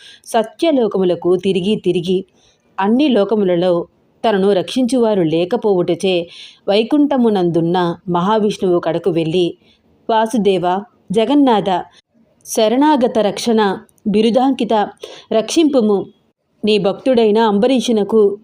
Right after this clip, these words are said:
కీడు చేయదలిచిన నేను బ్రాహ్మణుడను గాను,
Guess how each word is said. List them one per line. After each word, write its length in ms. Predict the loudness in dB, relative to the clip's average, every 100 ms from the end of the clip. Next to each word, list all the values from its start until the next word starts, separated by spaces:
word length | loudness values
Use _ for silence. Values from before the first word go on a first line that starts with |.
| -2
కీడు 240 | 0 2
చేయదలిచిన 600 | 2 2 2 0 0 0
నేను 440 | 0 0 2 0 -2 -8 -20 -8
బ్రాహ్మణుడను 640 | -2 0 2 2 2 2 2
గాను, 400 | 2 0 0 -2